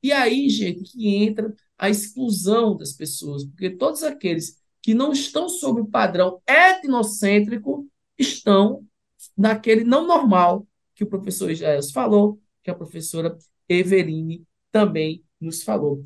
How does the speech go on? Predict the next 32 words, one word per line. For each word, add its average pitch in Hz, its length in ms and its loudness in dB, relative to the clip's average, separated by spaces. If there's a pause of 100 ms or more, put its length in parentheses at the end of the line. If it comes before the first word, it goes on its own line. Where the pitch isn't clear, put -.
(100)
Então, 233 240 2
esses 277 320 0
são 294 120 -10
cenários 311 960 -2
pra 277 120 -4
gente 254 260 -6
entender 277 500 -2
o 277 200 -14
quanto 403 400 -2
que - 100 -6
essa 294 240 -4
questão 220 400 -4
da, 190 240 -2 (220)
da 180 140 2
loucura, 185 440 0
do 190 140 -4
controle, 196 1000 2 (240)
né, 165 120 -2
a 185 60 0
partir 175 280 -8
da 175 120 -14
ciência, 175 840 -6 (320)
ela 190 180 2
vai 196 140 0
incidir 208 680 0 (200)
no 262 120 -8
que 277 100 -8
a 269 80 0
gente 247 280 -6
pensa 262 480 -4
sobre 185 380 -6
hoje. 170 400 -6